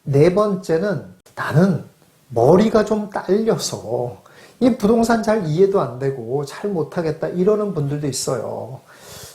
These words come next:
자, 머리가 나빠서 부동산을 잘 이해도 못하고 그래서 투자도 못하겠다. 예, 물론 불리한 조건입니다. 자, 그런데 이게 사실은 유리한 거예요.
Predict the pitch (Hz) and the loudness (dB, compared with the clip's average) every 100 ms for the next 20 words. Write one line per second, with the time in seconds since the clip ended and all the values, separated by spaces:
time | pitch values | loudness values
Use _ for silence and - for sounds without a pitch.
0 | - - - 151 127 151 185 190 196 196 | -18 -18 -8 -2 4 4 2 0 0 2
1 | 190 190 131 131 - - 190 185 185 175 | 2 0 -2 -4 -4 2 2 2 -2 -4
2 | 151 170 160 170 165 165 165 156 151 156 | -4 -4 -2 -2 -2 -2 -4 0 0 2
3 | 160 165 165 151 135 - 160 156 156 156 | 2 0 0 -2 -4 -2 -2 -2 -4 -4
4 | 143 - - - 180 170 143 139 151 139 | -6 -8 -4 0 0 0 -6 -4 -4 -4
5 | - 135 120 - _ _ _ 131 98 - | -2 -4 -4 -12 _ _ _ -8 -6 -8
6 | - _ _ _ 131 135 143 139 - 156 | -12 _ _ _ -2 0 2 0 -2 0
7 | 160 139 135 117 - 120 107 107 - - | 2 2 0 -4 -4 -4 -6 -14 -14 -16
8 | _ - _ _ - 120 - - 147 147 | _ -20 _ _ -14 -10 -8 0 0 2
9 | 143 233 - - _ _ _ - - - | 0 0 -2 -10 _ _ _ -20 -20 -20
10 | - - _ 165 - 208 202 - - - | -20 -20 _ -10 -2 0 0 -4 -12 -6
11 | 170 147 120 135 139 110 98 - - | -2 0 -2 0 0 -2 -6 -16 -16